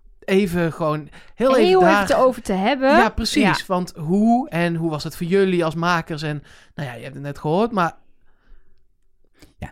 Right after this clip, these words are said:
Speaker 3: maar
Speaker 1: Ja.
Speaker 3: we moesten het bijvoorbeeld gewoon nog even met hem hebben over die veiling. Dat was wel belangrijk. Nou, onder andere dat hebben we met hem besproken. Er is dus een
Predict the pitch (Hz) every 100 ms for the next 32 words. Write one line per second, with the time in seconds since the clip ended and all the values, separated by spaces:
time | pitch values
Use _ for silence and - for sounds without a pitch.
0 | - - - 208 175 151 185 185 220 -
1 | 180 123 131 135 131 - 127 123 110 -
2 | 110 104 95 95 85 82 80 90 - 98
3 | 85 82 98 101 87 - 92 - 90 82
4 | 73 67 92 - 143 147 170 147 131 151
5 | 139 151 170 151 139 131 135 143 143 -
6 | - - 139 139 135 131